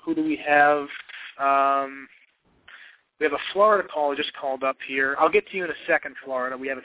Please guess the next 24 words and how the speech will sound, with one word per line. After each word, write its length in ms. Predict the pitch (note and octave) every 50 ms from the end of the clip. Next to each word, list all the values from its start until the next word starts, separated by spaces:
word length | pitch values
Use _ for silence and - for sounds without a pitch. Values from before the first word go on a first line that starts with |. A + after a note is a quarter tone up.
| -
few 140 | - D3+ D3
others 200 | C#3 C#3 C3+ B2+
ahead 220 | B2 A2+ - C3 B2
of 100 | A#2 A#2
you, 200 | A#2+ A#2+ B2 B2 - -
so 180 | A#2+ A#2 A#2 -
hold 200 | - - - B2+ -
on 280 | A#2+ A#2+ B2 B2 B2
there. 300 | B2+ C3 B2+ A#2+ B2 - - - - - - - - - - -
Um, 880 | C#3 C#3+ C#3+ C#3+ C#3+ C#3 C#3 C#3 C#3 C#3 C#3+ C#3+ C#3+ C#3+ C#3 C#3 C#3 - _ _ _ _ _ -
all 80 | D#3+ E3+
right, 240 | D#3+ D3+ D3 D3 -
we 100 | D3 C#3+
have 220 | D3 C#3+ C#3 C3+ C3 - _ _ _ _ _ _
Montalbero, 600 | C#3+ D3+ F3 F#3 F#3 - F#3+ F#3 F3 E3 D#3 D3+ - _ _ _ _ _ _ _ _ _ _ _ _ _ _ _ _ _ _ _ _ _ _ _ - - D#3+ E3 D#3+ C#3+ C3 B2+ B2 A#2+ B2 B2 B2+ C#3+ D3+ - _ _ _ _ _ _ _ _ -
who 60 | B2+
wants 220 | C3 C3+ C3 - -
to 60 | C3+
be 100 | C3+ C3+
on 140 | C3 C3 C3
the 60 | B2 - - -
show. 240 | C3 B2+ B2+ C3 B2+
Hello, 220 | C#3+ C#3+ C#3+ C#3
Montalbero. 580 | C3+ C3 B2 - - A2+ - A#2+ A2+ A2+ B2+